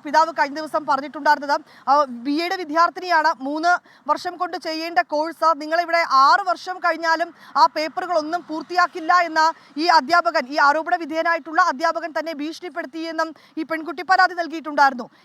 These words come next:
ഈ പരാതിയിന്മേൽ നടപടിയെടുക്കാത്തതിനെ തുടർന്ന് വലിയ പ്രതിഷേധം കോളേജിൽ ഉണ്ടാവുകയും ഈ പ്രതിഷേധത്തിനിടയിലാണ് പെൺകുട്ടി, ആ, സ്വയം, ആ, തീ കൊളുത്തി ആത്മഹത്യയ്ക്ക് ശ്രമിച്ചത്.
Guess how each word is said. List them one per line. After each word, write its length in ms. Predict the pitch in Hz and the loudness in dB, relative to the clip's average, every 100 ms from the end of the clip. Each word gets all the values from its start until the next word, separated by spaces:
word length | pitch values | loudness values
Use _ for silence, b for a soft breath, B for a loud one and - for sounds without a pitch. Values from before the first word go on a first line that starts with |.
| 285 | -12
ഈ 60 | |
പരാതിയിന്മേൽ 600 | 320 285 311 359 359 359 | 2 6 6 4 -4 -8
നടപടിയെടുക്കാത്തതിനെ 920 | 311 294 320 392 359 320 339 330 339 | -2 -2 0 -4 -4 -2 -2 -2 -8
തുടർന്ന് 320 | 330 311 311 | -6 -6 0
വലിയ 420 | 320 302 294 311 339 | 0 0 -4 0 0
പ്രതിഷേധം 480 | 320 285 277 370 370 | 0 -8 -8 -2 -2
കോളേജിൽ 400 | 320 302 320 311 | 0 0 0 -4
ഉണ്ടാവുകയും 480 | 320 311 320 320 339 | 0 0 0 -4 -10
ഈ 60 | 311 | -10
പ്രതിഷേധത്തിനിടയിലാണ് 1080 | 320 302 330 370 330 330 330 349 339 320 320 b b - | -10 -10 -10 -12 -10 -8 -8 0 0 2 -2 b b -10
പെൺകുട്ടി, 500 | 311 339 269 349 330 294 | -8 -8 -6 -8 -2 2
ആ, 80 | |
സ്വയം, 460 | 294 247 320 330 320 233 | 0 0 -4 0 0 2
ആ, 240 | 269 277 | 2 2
തീ 180 | 269 320 | -2 -4
കൊളുത്തി 360 | 330 311 330 320 | -4 -4 -8 0
ആത്മഹത്യയ്ക്ക് 600 | 277 285 330 330 330 294 | 2 2 0 -6 -6 -12
ശ്രമിച്ചത്. 440 | 320 294 277 269 | -8 -8 -4 0